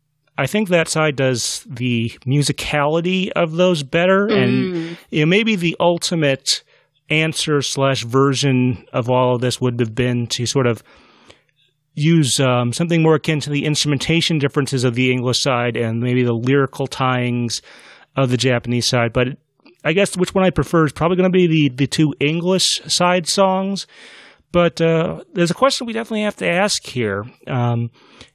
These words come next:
Speaker 1: Anne, do you think it would have been worthwhile to maybe try and translate the Japanese ones? Would that have worked out stylistically, or, or what do you think there?
Speaker 2: I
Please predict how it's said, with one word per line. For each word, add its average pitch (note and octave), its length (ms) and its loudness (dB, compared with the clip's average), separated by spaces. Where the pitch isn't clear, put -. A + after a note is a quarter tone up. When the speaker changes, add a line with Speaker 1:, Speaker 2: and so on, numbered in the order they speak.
Speaker 1:
Anne, G3 320 2
do E3+ 80 0
you F3+ 120 2
think A3+ 380 0
it E3+ 180 -4
would E3+ 180 2
have F3+ 140 2
been F3 320 0
worthwhile D3+ 520 2
to C3+ 400 -4
maybe D3 320 2
try D3 300 0
and D3 120 0
translate D#3 520 0
the G#3+ 80 -6
Japanese G#3+ 520 0
ones? G#3+ 640 2
Would D3 120 0
that D3+ 120 2
have C3+ 80 0
worked D3 260 2
out F#3 180 0
stylistically, G#3 1120 2
or, C#3 240 4
or D3+ 140 2
what F3 100 4
do F#3+ 60 2
you F#3+ 100 2
think D#3+ 320 0
there? D3 420 0
Speaker 2:
I D#4 320 0